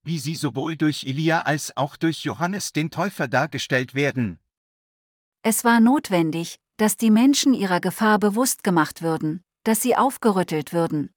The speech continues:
Speaker 2: um sich auf die ernsten Ereignisse vorzubereiten, die mit dem Abschluss der Gnadenzeit verbunden sind,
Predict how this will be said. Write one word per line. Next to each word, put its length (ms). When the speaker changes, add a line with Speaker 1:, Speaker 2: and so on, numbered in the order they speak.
Speaker 2:
um 160
sich 260
auf 160
die 180
ernsten 460
Ereignisse 680
vorzubereiten, 1000
die 80
mit 180
dem 140
Abschluss 500
der 160
Gnadenzeit 680
verbunden 560
sind, 320